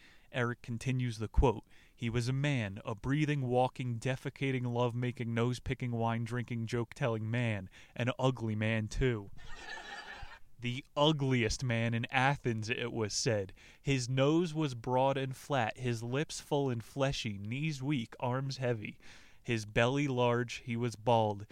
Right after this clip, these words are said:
He had crab-like eyes, <laughs> widely spaced, on stalks, no, that endowed him with great peripheral visions.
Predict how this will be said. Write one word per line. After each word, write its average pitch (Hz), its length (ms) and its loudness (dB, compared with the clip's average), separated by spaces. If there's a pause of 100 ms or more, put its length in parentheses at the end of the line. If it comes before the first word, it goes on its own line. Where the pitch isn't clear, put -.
(160)
He 123 140 -4
had 120 220 0
crab-like 135 880 6
eyes, 113 480 2
<laughs> - 40 -10
widely 127 480 2
spaced, 110 540 -4 (400)
on 123 180 4
stalks, - 840 0
no, 104 340 2 (260)
that 123 200 6
endowed 127 480 4
him 131 180 0
with 120 240 -2
great 120 500 -2
peripheral 110 840 0
visions. 104 800 -6